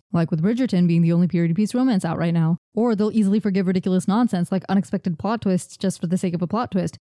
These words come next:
'cause they'd rather be gagged every five minutes for the sake of being surprised rather than watch something that makes sense. Honestly, do we even really need reviews? There was a Hulu movie called The Princess, which I watched with a friend, and we thought it was great fun. It definitely had some weak areas, and it's not objectively a masterpiece or anything,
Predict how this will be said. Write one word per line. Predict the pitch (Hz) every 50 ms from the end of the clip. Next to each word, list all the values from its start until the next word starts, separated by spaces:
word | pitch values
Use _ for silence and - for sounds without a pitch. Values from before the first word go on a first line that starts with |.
| _ -
'cause | - 269
they'd | 277 285 240
rather | 269 262 254
be | 247 240
gagged | 208 220 226 262 277 233
every | 214 185 190
five | - 190 180 170 165
minutes | 175 180 170 -
for | - 185
the | 175
sake | - 208 185 -
of | 185
being | 185 185
surprised | 180 - 175 - 220 240 254 214 202 202 165
rather | 190 202 185 196
than | 180 180 180
watch | 170 175 208 247
something | - - 190 165 180 175
that | 180 175
makes | 170 165 165 - -
sense. | - 208 208 196 175 208 - - - - _ _ _ _ _ _ _ _ _ -
Honestly, | 214 233 262 - - 277 277 262
do | 208
we | 196 226 262
even | 277 285 320 269 202
really | 202 214 233 220
need | 196 175 180 175
reviews? | 180 214 196 202 214 214 214 214 - - _ _ _ _ _
There | - 240
was | 277 269
a | 294
Hulu | 214 226 240 269 233
movie | 208 202 180 185
called | - - 190
The | 170 175
Princess, | - 208 220 220 - 180 180 -
which | - 180 202
I | 185
watched | 185 190 196 196 - -
with | 185
a | -
friend, | - 208 220 214 190 185 - _ _ _
and | - 240
we | 285
thought | 311 311 320
it | 311
was | 285 240
great | - 254 269 240 -
fun. | 233 240 220 175 165 - - _ _ _
It | - 170
definitely | 240 262 285 320 311
had | 302 269 233
some | 262 226
weak | 190 185 190 180 -
areas, | - 185 180 180 190 202 180
and | 202 190
it's | 185 -
not | 202 226 247 -
objectively | 208 196 156 - 185 180 - 214 185 196 202 190
a |
masterpiece | 170 160 170 180 - 214 196 214 214 202 -
or | 226
anything, | 220 220 220 226 226 226 226 226